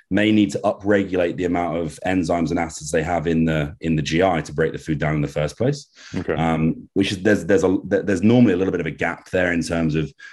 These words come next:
Speaker 1: somebody starts an off season phase, they ramp their food up massively high, but they're not
Speaker 2: Mm-hmm.
Speaker 1: really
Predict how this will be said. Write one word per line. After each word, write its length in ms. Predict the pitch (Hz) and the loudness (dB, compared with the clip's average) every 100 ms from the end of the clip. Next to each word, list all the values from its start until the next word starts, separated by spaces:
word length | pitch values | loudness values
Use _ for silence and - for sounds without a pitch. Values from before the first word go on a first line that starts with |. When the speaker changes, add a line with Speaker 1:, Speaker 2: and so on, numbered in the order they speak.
| - | -4
Speaker 1:
somebody 300 | - 117 104 | 0 2 2
starts 300 | - 90 - | 2 0 0
an 60 | |
off 100 | 92 | -4
season 300 | 82 82 78 | -4 -4 -4
phase, 480 | 73 85 82 76 - - _ - | 0 0 0 -2 -8 -20 _ -4
they 100 | 76 | -2
ramp 480 | 78 92 107 117 | 2 2 0 0
their 140 | - 85 | -2 -2
food 240 | - 92 | 0 2
up 120 | 82 | 2
massively 480 | 78 90 87 82 78 | 0 -2 -4 -4 -2
high, 340 | 73 82 85 101 | 0 0 0 0
but 120 | - | 0
they're 120 | 85 | 0
not 180 | 92 95 | 2 0
Speaker 2:
Mm-hmm. 100 | 90 | 2
Speaker 1:
really 260 | 90 85 | 0 0